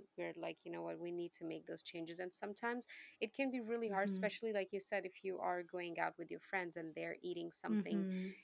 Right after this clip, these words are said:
Speaker 1: you do feel that kind of shame. And sometimes even if I am around family, all
Speaker 2: Mm-hmm.
Speaker 1: Afghans, we f-, we eat, like, rice, bread. That's the main thing with kebabs, and that's the main thing we
Speaker 2: Sounds
Speaker 1: eat.
Speaker 2: delicious.
Speaker 1: It is so
Speaker 2: <laughs>
Speaker 1: delicious, but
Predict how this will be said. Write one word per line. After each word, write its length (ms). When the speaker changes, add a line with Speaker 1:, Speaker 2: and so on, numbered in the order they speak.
Speaker 1:
you 160
do 160
feel 340
that 200
kind 260
of 60
shame. 240
And 100
sometimes 420
even 360
if 100
I 140
am 160
around 320
family, 500
all 300
Speaker 2:
Mm-hmm. 60
Speaker 1:
Afghans, 580
we 120
f-, 420
we 340
eat, 260
like, 300
rice, 580
bread. 500
That's 260
the 140
main 440
thing 240
with 180
kebabs, 520
and 120
that's 280
the 160
main 440
thing 240
we 60
Speaker 2:
Sounds 240
Speaker 1:
eat. 60
Speaker 2:
delicious. 720
Speaker 1:
It 260
is 220
so 280
Speaker 2:
<laughs> 20
Speaker 1:
delicious, 640
but 240